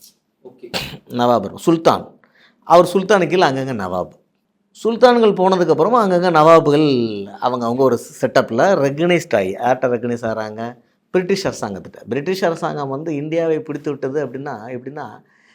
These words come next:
Speaker 2: நீங்க வந்து அவங்க எல்லாத்தையும் அவங்களே டைரக்ட் அட்மினிஸ்ட்ரேட் பண்ணல. எங்கெல்லாம் அவங்களுக்கு ஃப்ரெண்ட்லியான ஆள் இருந்தாங்களோ, நிறைய இங்க இருக்க சமஸ்தானங்கள், இப்ப புதுக்கோட்டை சமஸ்தானம், ராமநாடு சமஸ்தானம், அதெல்லாம் வந்து ஒரு அரேஞ்ச்மெண்ட், அக்ரிமெண்ட் வந்துடுது. அதுல கண்டினியூ ஆயிடுச்சு.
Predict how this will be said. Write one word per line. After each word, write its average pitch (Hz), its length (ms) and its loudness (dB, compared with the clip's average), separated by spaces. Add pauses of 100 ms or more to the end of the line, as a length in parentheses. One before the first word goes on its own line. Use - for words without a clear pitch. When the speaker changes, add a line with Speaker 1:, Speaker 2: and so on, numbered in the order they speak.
(120)
Speaker 2:
நீங்க 139 240 -8
வந்து 151 500 -2
அவங்க 131 400 2
எல்லாத்தையும் 180 300 4
அவங்களே 160 500 2
டைரக்ட் 135 320 2
அட்மினிஸ்ட்ரேட் 113 360 -18
பண்ணல. 90 180 -20 (300)
எங்கெல்லாம் 185 280 0
அவங்களுக்கு 175 440 2
ஃப்ரெண்ட்லியான 160 480 -2
ஆள் 143 220 -2
இருந்தாங்களோ, 127 600 -4 (480)
நிறைய 185 320 2
இங்க 175 140 0
இருக்க 165 260 -2
சமஸ்தானங்கள், 127 580 -6
இப்ப 117 180 -8
புதுக்கோட்டை 131 420 -4
சமஸ்தானம், 107 560 -12
ராமநாடு 117 340 -4
சமஸ்தானம், 101 720 -12 (220)
அதெல்லாம் 180 340 2
வந்து 180 220 2
ஒரு 190 160 6
அரேஞ்ச்மெண்ட், 165 580 6
அக்ரிமெண்ட் 156 500 -2
வந்துடுது. 131 480 -2 (380)
அதுல 208 340 4
கண்டினியூ - 20 0
ஆயிடுச்சு. 180 600 0